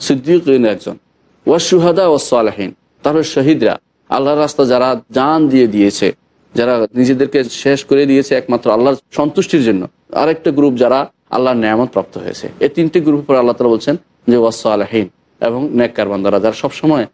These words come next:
আল্লাহর নেকের মধ্যে লিপ্ত। কেমনে নেক কাজের মধ্যে লিপ্ত? ভালো কাজের মধ্যে লিপ্ত। তারা ফরায়েজ আদায় করে,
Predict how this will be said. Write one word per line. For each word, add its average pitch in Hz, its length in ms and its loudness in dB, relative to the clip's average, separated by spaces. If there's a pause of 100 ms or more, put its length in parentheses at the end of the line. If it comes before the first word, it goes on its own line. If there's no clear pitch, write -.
(140)
আল্লাহর 117 320 0
নেকের 113 360 -2
মধ্যে 117 240 -2
লিপ্ত। 104 440 -4 (340)
কেমনে 135 260 2
নেক 135 160 2 (280)
কাজের 113 220 -2
মধ্যে 113 200 -2
লিপ্ত? 107 260 0
ভালো 156 180 0
কাজের 127 260 0
মধ্যে 107 200 0
লিপ্ত। - 300 -4 (320)
তারা 156 160 0
ফরায়েজ 147 380 0
আদায় 107 200 2
করে, 85 240 -8